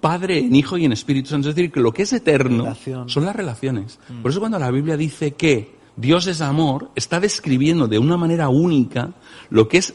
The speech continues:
Speaker 1: central de Dios, que son las relaciones. Lo que presidía la relación del Padre, el Hijo y el Espíritu Santo es el amor los unos por los otros, por decirlo así. Por lo tanto, nosotros fuimos creados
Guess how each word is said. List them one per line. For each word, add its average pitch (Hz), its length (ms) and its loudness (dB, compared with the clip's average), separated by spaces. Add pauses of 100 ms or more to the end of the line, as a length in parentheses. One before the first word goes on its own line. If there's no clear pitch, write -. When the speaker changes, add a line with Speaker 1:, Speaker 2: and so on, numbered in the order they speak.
(300)
Speaker 1:
central 113 840 2
de 92 140 2
Dios, 92 340 0 (220)
que 135 100 -8
son 165 180 -2
las 190 120 -2
relaciones. 127 600 -2 (300)
Lo 110 160 2
que 131 100 0
presidía 143 680 0
la 202 100 -8
relación 139 340 -2
del 113 140 2
Padre, 143 300 -2
el 123 100 -2
Hijo 127 200 -6
y - 20 -4
el - 80 -8
Espíritu 113 400 -10
Santo 120 400 -6 (420)
es 123 360 -2 (280)
el 110 160 -2
amor 131 480 2 (120)
los 107 180 0
unos 123 220 0
por 101 180 -8
los 90 160 -4
otros, - 280 -10
por 85 180 -10
decirlo 95 260 -6
así. 98 160 -12 (720)
Por 123 100 -8
lo 135 60 -4
tanto, 190 160 -6
nosotros 190 380 -8
fuimos 165 340 -4
creados 120 840 -4